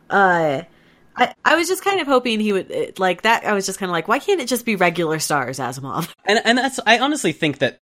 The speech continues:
Speaker 2: it does undermine the story. I, I think, I, and I can't tell, like, I still read it as stars, but it's running through the person who's looking. He's like,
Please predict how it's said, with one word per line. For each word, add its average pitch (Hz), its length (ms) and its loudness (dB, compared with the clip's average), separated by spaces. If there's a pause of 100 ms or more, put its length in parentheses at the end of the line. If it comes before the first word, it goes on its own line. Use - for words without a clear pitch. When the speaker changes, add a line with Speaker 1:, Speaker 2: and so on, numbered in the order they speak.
Speaker 2:
it 151 200 -2
does 151 240 4
undermine 120 420 0
the 104 80 -8
story. 98 400 -8
I, 131 180 0
I 139 80 2
think, 160 420 -8 (120)
I, 196 80 0
and 233 180 0
I 240 60 0
can't 320 260 -6
tell, 226 160 0
like, 135 140 0
I 156 120 0
still 202 320 -2
read 180 160 0
it 208 100 0
as 143 180 0
stars, 143 460 0
but 127 160 0
it's - 260 -10
running 135 320 2
through 127 480 0 (400)
the 156 100 2
person 156 380 2
who's 131 280 0
looking. 143 540 -2
He's 123 280 -2
like, 123 260 0